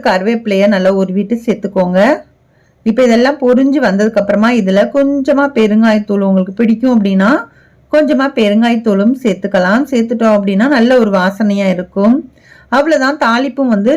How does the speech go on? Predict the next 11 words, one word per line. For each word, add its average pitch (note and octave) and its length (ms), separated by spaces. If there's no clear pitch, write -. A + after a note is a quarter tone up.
ரெடி G3+ 260
ஆயிடுச்சு. F#3 340
இப்ப G3+ 200
குழம்புல A3+ 400
ஊத்திட்டோம் G#3+ 420
அப்படின்னா F#3 320
சூப்பரான A3+ 720
டேஸ்டான A#3 800
வெறும் A3 260
குழம்பு G#3 340
வந்து F3+ 180